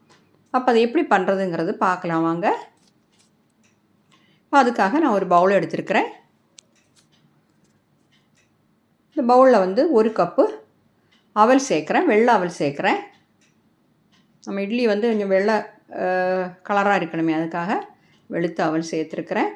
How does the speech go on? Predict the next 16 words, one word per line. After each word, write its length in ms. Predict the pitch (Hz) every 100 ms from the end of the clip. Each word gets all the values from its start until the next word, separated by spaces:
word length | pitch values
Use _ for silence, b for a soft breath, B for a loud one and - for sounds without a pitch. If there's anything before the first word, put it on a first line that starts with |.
| - _ _ _ -
இதை 120 | 277
வந்து 240 | 208 254
ஒரு 180 | 226 190
வாட்டி 260 | 185 208 214
வாஷ் 320 | 175 208 -
பண்ணிட்டு, 420 | 170 160 160 370
முங்க 300 | 247 190 196
தண்ணி 340 | 196 165 180
விட்டு 300 | 170 160 381 208
ஊற 120 | 180
வைக்கலாம். 360 | 151 147 160 294
ஒரு 140 | 262
அஞ்சு 200 | 196 220 240
நிமிஷம் 320 | 226 269 220
ஊற 160 | 165
வைக்கலாம். 400 | 156 147 185 339